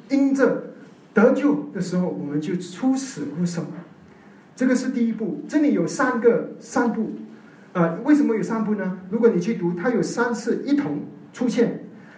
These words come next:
他说第，第五节，“一同活过来”，第六节，“一同复活”，第六节的下半段，“一同坐在天上”。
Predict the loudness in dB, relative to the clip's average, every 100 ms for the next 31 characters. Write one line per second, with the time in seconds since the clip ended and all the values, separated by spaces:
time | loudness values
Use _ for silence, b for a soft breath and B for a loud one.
0 | 2 4 4 2 0 -6 -6 0 2 4
1 | 2 0 0 0 -2 2 2 2 0 -2
2 | 0 2 2 2 -4 -8 B B -4 6
3 | 6 6 2 0 0 -2 -8 2 4 4
4 | 0 -4 -2 -2 -2 -6 -10 -16 -20 -20
5 | -20 0 2 4 0 0 0 2 0 0
6 | -2 -4 -4 -2 -2 -2 -10 -6 -4 -4
7 | -4 -4 -6 -8 -12